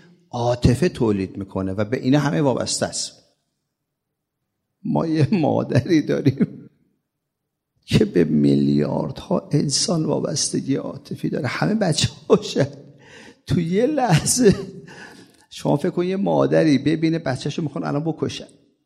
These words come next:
یه دونه، دو تا، سه تا. چقدر این مادر وحشت زده می‌شه. یه مادر ببینه زلزله اومد الان بچه‌اش می‌خوان آ-،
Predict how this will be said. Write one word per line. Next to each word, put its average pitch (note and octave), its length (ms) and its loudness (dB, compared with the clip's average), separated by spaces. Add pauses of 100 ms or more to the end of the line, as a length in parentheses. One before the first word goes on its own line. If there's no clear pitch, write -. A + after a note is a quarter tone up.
(400)
یه C#3+ 160 4
دونه، C3+ 360 -2
دو D#3 220 -2
تا، E3 300 0
سه - 340 4
تا. B3 320 -4 (320)
چقدر G3 380 2
این A#3+ 180 6
مادر E3 360 0
وحشت C3+ 420 -4
زده A#2+ 340 -8
می‌شه. - 300 -8 (300)
یه E3+ 60 8
مادر E3+ 340 4
ببینه E3+ 300 0
زلزله D3 520 2
اومد D3+ 260 -2
الان D#3 160 -2
بچه‌اش C#3 400 -2
می‌خوان C#3 180 -2
آ-، - 160 -8